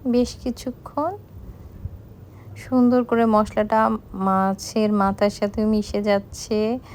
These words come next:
ডালটাকেও দেখতে সুন্দর লাগছে। এখন দিয়ে দিচ্ছি ফুটন্ত গরম পানি, পর্যাপ্ত পরিমাণে পানি দিয়ে দিচ্ছি। আপনারা যে যেমন ঝোল খেতে পছন্দ করেন সে সেই পরিমাণ দিয়ে নেবেন।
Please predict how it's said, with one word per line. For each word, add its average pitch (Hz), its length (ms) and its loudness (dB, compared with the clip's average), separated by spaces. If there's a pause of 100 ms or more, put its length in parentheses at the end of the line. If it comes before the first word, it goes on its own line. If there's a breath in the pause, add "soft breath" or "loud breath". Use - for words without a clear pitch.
(260 loud breath)
ডালটাকেও 190 920 6
দেখতে 226 300 -2
সুন্দর 220 400 -2
লাগছে। 220 480 -4
এখন 233 340 -2
দিয়ে 226 140 0
দিচ্ছি 233 540 -4
ফুটন্ত 233 460 0
গরম 220 400 4
পানি, 226 340 0 (580 loud breath)
পর্যাপ্ত 208 460 2
পরিমাণে 208 420 2
পানি 202 320 2
দিয়ে 208 160 2
দিচ্ছি। 214 360 -4 (2250 loud breath)
আপনারা 196 360 0
যে 202 220 2
যেমন 196 340 2 (360)
ঝোল 196 220 0 (120)
খেতে 196 280 -2
পছন্দ 190 500 0 (120)
করেন 180 320 0 (360)
সে 214 180 0
সেই 208 300 -2
পরিমাণ 180 320 0 (100)
দিয়ে 185 200 0
নেবেন। 196 300 -2